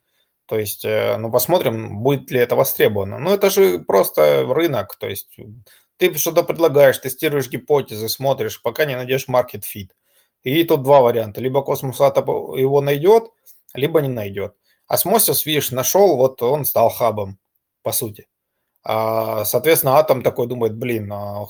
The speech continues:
мы хотели стать хабом, но стал хабом Осмосис, а, тогда мы, пожалуй, придумаем что-нибудь другое». Придумали Interchain Security. Щас посмотрим, как это сыграет, да, то есть будут ли какие-то большие, громкие, сильные проекты,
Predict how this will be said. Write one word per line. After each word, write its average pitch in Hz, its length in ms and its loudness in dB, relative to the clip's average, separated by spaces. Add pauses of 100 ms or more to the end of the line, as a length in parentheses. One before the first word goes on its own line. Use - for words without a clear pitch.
мы 143 160 -2
хотели 123 320 -2
стать 120 240 -4
хабом, 156 420 4
но 113 100 -4
стал 123 280 4
хабом 117 360 0
Осмосис, 170 600 0 (380)
а, 117 280 4
тогда 127 400 2
мы, 135 180 0
пожалуй, 107 1120 0
придумаем 123 400 -2
что-нибудь 131 280 -4
другое». 107 420 -4
Придумали 123 480 0
Interchain 117 420 -6
Security. 98 640 -10 (480)
Щас 151 200 2
посмотрим, 143 480 2
как 117 200 0
это 110 680 2
сыграет, 101 540 -2
да, 117 160 -2
то 120 140 -12
есть 101 100 -18
будут 135 340 -2
ли 110 120 -8
какие-то 104 460 -4
большие, 113 600 -2
громкие, 104 640 -4
сильные 104 540 -8
проекты, 127 640 0